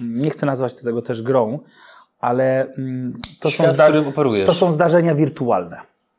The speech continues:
Speaker 2: Mhm.
Speaker 1: Bo one nie są rzeczywiste, wiesz. Rzeczywiste zdarzenie to jest tu, prawda? Rzeczywiste zdarzenie to jest takie zdjęcie, które mam tutaj w biurze i to jest pokój, w którym się wychowałem w Kosowie i tu spadła bomba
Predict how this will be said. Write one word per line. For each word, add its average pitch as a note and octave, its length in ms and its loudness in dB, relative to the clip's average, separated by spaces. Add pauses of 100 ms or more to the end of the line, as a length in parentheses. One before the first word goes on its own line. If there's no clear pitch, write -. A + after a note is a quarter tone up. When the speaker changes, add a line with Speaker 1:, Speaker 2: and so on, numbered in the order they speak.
(320)
Speaker 2:
Mhm. A#2 220 -4
Speaker 1:
Bo D3+ 60 4
one E3+ 160 2
nie F3 100 2
są E3+ 160 -4
rzeczywiste, C#3+ 580 -6
wiesz. G2+ 180 -14
Rzeczywiste D3+ 520 -4
zdarzenie D3 640 0 (180)
to D#3 80 0
jest D3 140 0
tu, D3 140 2
prawda? C3 640 2 (500)
Rzeczywiste D#3 540 -2
zdarzenie D3 480 0
to D3+ 120 -4
jest C#3 100 -6
takie - 220 -4
zdjęcie, C#3+ 380 0
które C3 220 -2
mam C3+ 200 0
tutaj C3 320 0
w A#2+ 60 -6
biurze C3 460 2 (560)
i A#2+ 80 -6
to D#3 80 0
jest - 140 -4
pokój, D#3 240 0
w - 60 -10
którym C#3 240 -2
się C3+ 180 0
wychowałem C3 560 2
w - 80 -18
Kosowie C3 500 0
i C#3 100 -4
tu D3 120 -2
spadła C#3+ 340 0
bomba C#3 560 0